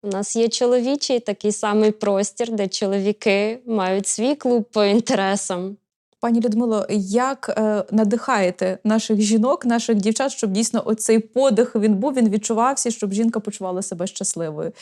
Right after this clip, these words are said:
Speaker 2: Які слова добираєте?
Speaker 1: Ви знаєте, певно, вони надихають нас, а ми надихаємо їх. Це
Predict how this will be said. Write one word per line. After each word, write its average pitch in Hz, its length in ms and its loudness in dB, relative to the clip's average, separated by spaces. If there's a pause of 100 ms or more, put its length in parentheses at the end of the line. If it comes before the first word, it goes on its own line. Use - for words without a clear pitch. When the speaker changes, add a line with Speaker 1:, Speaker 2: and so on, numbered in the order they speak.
(120)
Speaker 2:
Які 226 180 -4
слова 233 300 0
добираєте? 170 680 -2 (180)
Speaker 1:
Ви 226 160 -4
знаєте, 262 440 -4
певно, 233 340 -2
вони 240 280 0
надихають 233 680 -2
нас, 269 340 -4
а 220 60 -2
ми 214 160 0
надихаємо 214 680 -2
їх. 196 360 -2
Це 190 260 -6